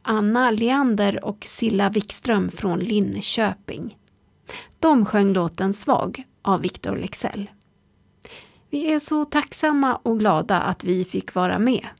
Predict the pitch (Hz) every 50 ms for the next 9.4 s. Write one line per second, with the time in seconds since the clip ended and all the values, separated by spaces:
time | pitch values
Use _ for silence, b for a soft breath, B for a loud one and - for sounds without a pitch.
0 | _ _ - 254 180 180 - 220 226 269 240 190 170 - - - - 90 - -
1 | - - 185 - - 196 185 175 - - - - - - - - - - 190 170
2 | - - - - 147 196 226 220 214 214 247 247 - - - - b b b b
3 | b b b b b - 302 285 - 233 214 214 208 185 - 175 175 180 185 180
4 | 175 180 190 190 202 220 208 185 175 180 - - - - - - - - - -
5 | - - - - - 226 - - - 175 - - 208 202 226 208 - - - -
6 | - 208 202 - _ _ _ _ _ _ _ _ _ _ _ _ _ _ _ _
7 | _ B B B B B B B B _ - - 190 202 202 208 202 - - 226
8 | 226 - 269 262 269 247 226 220 214 208 208 202 196 185 196 190 175 180 202 196
9 | 196 - - 208 - - - 202